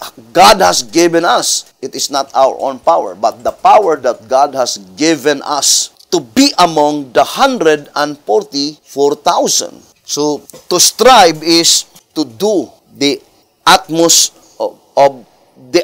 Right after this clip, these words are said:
ability that had been given by God to us to let our names be written in the Lamb's Book of Life ineffaceably, the one written in tract number five, one hundred eighteen.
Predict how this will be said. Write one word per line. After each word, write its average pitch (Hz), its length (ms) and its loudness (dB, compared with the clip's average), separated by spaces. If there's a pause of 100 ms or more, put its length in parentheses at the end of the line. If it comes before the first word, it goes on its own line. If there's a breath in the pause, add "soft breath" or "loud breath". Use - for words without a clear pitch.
ability 165 640 0
that 120 160 -6
had 127 240 -6
been 120 160 -8 (160)
given 175 240 2
by 139 160 2
God 120 400 -2
to 65 80 -8
us - 320 -2 (320)
to 143 80 -4
let 131 560 0
our 127 240 4
names 120 560 -8
be 117 320 -8
written 143 720 -2
in 123 180 -12
the 104 80 -2
Lamb's 123 400 -2
Book 117 240 -6
of 107 80 -6
Life 78 320 -8 (320)
ineffaceably, 127 1200 -8 (240)
the 110 120 -4
one 117 280 -4
written 107 240 -10
in 87 60 -18
tract 95 260 -8
number 85 320 -12
five, 80 240 -8
one 80 140 -12
hundred 71 260 -16
eighteen. 67 320 -18